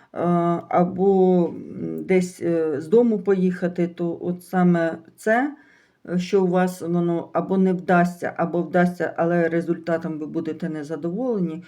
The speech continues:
І це і буде причиною того, що вам не сподобаються оці свята.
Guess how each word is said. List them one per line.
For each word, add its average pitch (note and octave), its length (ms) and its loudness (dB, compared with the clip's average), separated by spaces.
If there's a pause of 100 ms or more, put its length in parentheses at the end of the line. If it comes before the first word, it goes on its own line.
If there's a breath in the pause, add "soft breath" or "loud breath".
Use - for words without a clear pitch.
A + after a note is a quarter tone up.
(320 loud breath)
І F#3 120 -6
це G3 200 2
і F#3 60 6
буде F3+ 280 2
причиною D#3+ 560 -6
того, A3 300 -2
що E3+ 180 -6
вам D3+ 220 -4
не D#3 80 -8
сподобаються F3 1080 -2 (540 soft breath)
оці F3 280 -4
свята. E3+ 600 -6